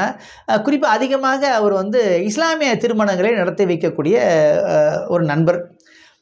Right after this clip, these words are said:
அப்ப அவர் சொன்னாரு, அஹ், முன்னெல்லாம் வந்து பார்த்தீங்கன்னா, அந்த பயோடேட்டா அனுப்பும்போது, அஹ், குடிப்பழக்கம் அப்படின்றத பத்திலாம் ஒரு பெருசா நாங்க வந்து பேசுனதில்ல.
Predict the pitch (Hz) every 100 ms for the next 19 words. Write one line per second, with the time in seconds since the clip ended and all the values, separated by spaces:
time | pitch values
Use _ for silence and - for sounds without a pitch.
0 | _ 208 220 214 220 254 247 190 214 247
1 | 214 175 - 180 170 170 190 202 202 240
2 | 208 202 202 185 170 180 196 208 175 156
3 | 165 202 208 170 175 160 160 165 160 156
4 | 143 180 202 202 - _ - 170 175 170
5 | 240 277 220 226 196 190 190 196 196 170
6 | 165 185 185 170 170 190 202 175 170 160
7 | 196 190 160 156 151 156 170 156 175 180
8 | 180 151 143 151 190